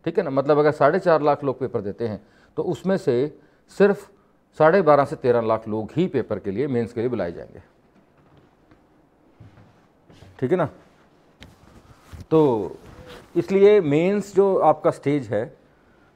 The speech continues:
अ, उस तक पहुंचने के लिए आपको, you have to be, you have to plan accordingly, है ना? कि साढ़े चार लाख लोग अगर दे रहे हैं तो मुझे टॉप तेरह हज़ार में आना है। और जो आपकी number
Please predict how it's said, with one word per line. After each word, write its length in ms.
अ, 40
उस 360
तक 180
पहुंचने 380
के 100
लिए 160
आपको, 440
you 100
have 220
to 120
be, 80
you 100
have 80
to 120
plan 240
accordingly, 440
है 60
ना? 120
कि 60
साढ़े 240
चार 240
लाख 200
लोग 220
अगर 120
दे 120
रहे 100
हैं 80
तो 60
मुझे 200
टॉप 480
तेरह 280
हज़ार 220
में 120
आना 180
है। 80
और 220
जो 160
आपकी 720
number 180